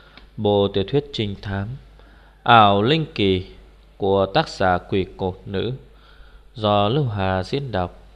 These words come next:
phát hành duy nhất trên cộng đồng audio lạc hồn cốc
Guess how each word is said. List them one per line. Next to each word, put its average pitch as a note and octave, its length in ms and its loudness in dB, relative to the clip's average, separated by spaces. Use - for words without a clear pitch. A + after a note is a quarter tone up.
phát - 240 -4
hành F2+ 260 -6
duy G2 180 -6
nhất B2 220 -6
trên F#2+ 360 -6
cộng - 260 -14
đồng E2+ 400 -8
audio A#2 500 -4
lạc G2 300 -2
hồn F#2 140 -10
cốc C3 160 -8